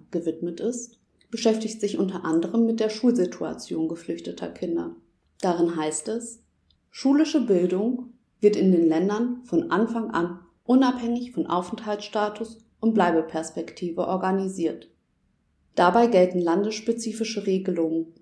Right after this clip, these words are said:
hinsichtlich des Beginns der Beschulung von schulpflichtigen jungen Geflüchteten nach deren Einreise. Zudem haben einzelne Länder Verfahren entwickelt, um die Fähigkeiten und Kompetenzen sowie Sprachkompetenzen von Geflüchteten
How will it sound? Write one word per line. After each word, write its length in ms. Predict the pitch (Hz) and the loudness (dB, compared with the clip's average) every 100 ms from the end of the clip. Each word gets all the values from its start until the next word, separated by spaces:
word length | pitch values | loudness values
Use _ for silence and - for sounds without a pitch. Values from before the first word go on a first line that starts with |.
| _ | _
hinsichtlich 480 | - 208 202 196 185 | -2 0 0 -2 -6
des 200 | 214 - | -8 -6
Beginns 420 | 170 175 185 233 | -4 2 2 4
der 120 | 226 180 | 2 -2
Beschulung 760 | 165 - 170 175 196 247 - | -4 -8 -6 -4 -2 -4 -6
von 160 | - 190 | -2 -2
schulpflichtigen 720 | - 247 247 254 - 247 247 | 0 0 0 -4 -4 0 2
jungen 340 | 208 190 185 175 | 4 2 2 -2
Geflüchteten 680 | - - 165 - 180 208 | -2 -2 -2 -4 -6 -6
nach 180 | 208 196 | -6 -6
deren 320 | - 170 185 | -2 -2 0
Einreise. 800 | - 170 170 160 170 - - - _ _ _ _ _ _ _ _ - | 0 2 2 -2 -10 -10 -12 -12 _ _ _ _ _ _ _ _ -8
Zudem 540 | 208 190 202 240 226 | -4 0 4 4 4
haben 200 | 190 180 | 0 -2
einzelne 480 | 170 170 180 185 180 | -2 -2 -2 -2 -2
Länder 340 | 160 160 175 | -2 -2 -4
Verfahren 540 | 180 165 - 180 196 - | -6 -10 -4 -2 0 -2
entwickelt, 720 | - - 143 - 185 202 - _ _ _ - | -4 -8 -10 -8 -10 -10 -16 _ _ _ -4
um 120 | 196 | -2
die 100 | 180 | -2
Fähigkeiten 840 | - 226 247 - 233 226 - 247 226 | -2 0 0 -2 -6 -6 -2 -2 0
und 180 | 202 | -4
Kompetenzen 1040 | - 175 175 170 151 156 - 196 226 - _ _ - | -4 -6 -6 -4 -4 -4 -6 -8 -10 -14 _ _ -4
sowie 240 | 202 202 | 0 0
Sprachkompetenzen 1400 | - - 254 240 - 170 170 - 143 151 - 202 - - | -2 0 2 2 0 -2 -2 -6 -4 -6 -6 -10 -10 -16
von 200 | - 190 | -2 0
Geflüchteten 840 | 190 - 190 190 220 220 240 240 | 0 0 -2 0 -4 -2 -2 -2